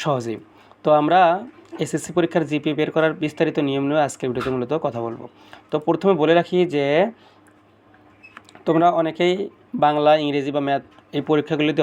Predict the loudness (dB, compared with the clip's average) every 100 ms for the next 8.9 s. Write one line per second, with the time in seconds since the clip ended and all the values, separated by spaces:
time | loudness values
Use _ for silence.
0 | -2 0 -2 -2 -4 -2 -2 0 -4 -4
1 | -10 -20 -8 -2 2 2 4 2 2 -2
2 | -4 -4 -4 -4 -2 -2 -4 -2 0 -2
3 | -2 -2 -2 -6 -6 -6 -4 -4 -6 _
4 | -20 -16 -2 2 2 4 2 2 0 -4
5 | -4 -6 -6 -8 -10 -18 -20 -6 0 4
6 | 4 2 -2 -2 -2 0 2 2 0 -2
7 | -2 -2 0 0 0 2 2 2 2 0
8 | -2 -20 -18 -10 -2 2 2 2